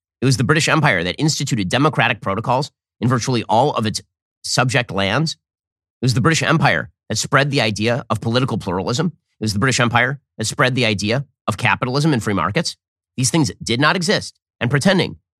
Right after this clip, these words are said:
it, it, th-, this was one of the questions that, that was asked, yeah, sort of a friv-, frivolously, you know, the, it, it, the movie Black Panther, and to, which has come up because it's, it's come up in the context of colonialism. Ah, this is what,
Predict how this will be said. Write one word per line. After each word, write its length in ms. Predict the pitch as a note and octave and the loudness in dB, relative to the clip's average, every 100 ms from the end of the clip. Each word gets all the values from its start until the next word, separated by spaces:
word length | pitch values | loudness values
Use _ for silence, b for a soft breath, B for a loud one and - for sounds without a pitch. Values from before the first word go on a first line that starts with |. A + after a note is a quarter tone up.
| - | -6
it, 200 | C#3 A2+ | -4 -4
it, 160 | G#2+ - C#3+ | -8 -6 -4
th-, 140 | F3 | -2
this 180 | E3 D3 | -2 0
was 180 | D#3 - _ _ _ _ | 0 -2 _ _ _ _
one 300 | F#2 G2 D3+ | -6 0 2
of 60 | C#3+ | 2
the 80 | A2+ | 0
questions 540 | C#3+ B2 G2+ E2+ F2 _ _ | -2 -2 -4 -4 -8 _ _
that, 180 | A2 F2 | -4 -2
that 80 | A2+ | -2
was 120 | G#2 | 0
asked, 240 | G#2+ G2 - _ - | -2 -2 -10 _ -14
yeah, 120 | - | -8
sort 200 | - G2+ | -6 -6
of 60 | |
a 100 | D#2+ - _ _ - | -8 -14 _ _ -2
friv-, 340 | E3 A2 D2 _ | -2 -2 -10 _
frivolously, 580 | - D#3+ G#2+ - B1 - _ _ _ | -2 0 0 -2 -8 -10 _ _ _
you 80 | G#2 | -4
know, 60 | F#2+ | -2
the, 200 | D#2 G2+ | -4 -6
it, 120 | F#2 | -6
it, 200 | G2 - | -8 0
the 80 | C3 | 4
movie 180 | E3 C3 | 4 4
Black 240 | B2 A2 | 2 0
Panther, 360 | G#2+ E2+ C2 D2 _ _ _ _ _ _ | -2 -4 -8 -14 _ _ _ _ _ _
and 140 | F#2 F2+ | -8 -4
to, 180 | G#2 - - _ _ | -4 -6 -12 _ _
which 160 | A#2+ A2 | -6 -4
has 100 | A2+ | 0
come 200 | - C3 | 2 2
up 160 | A2+ - | 2 -2
because 300 | G#2 A#2 E2+ | -4 -4 -4
it's, 180 | - - | -10 -12
it's 140 | G#2 | -4
come 140 | C3 A#2 | 0 0
up 80 | |
in 60 | G2+ | 0
the 60 | G2 | 0
context 380 | G#2+ G2+ F#2 | 0 -2 -6
of 80 | F#2+ | -8
colonialism. 520 | - G2+ F2+ D2 C#2+ | -4 -2 0 -2 0
Ah, 140 | F#2+ G#2+ | 2 2
this 160 | A2+ | 0
is 100 | D#3 | -2
what, 200 | C3 G#2 | 0 -2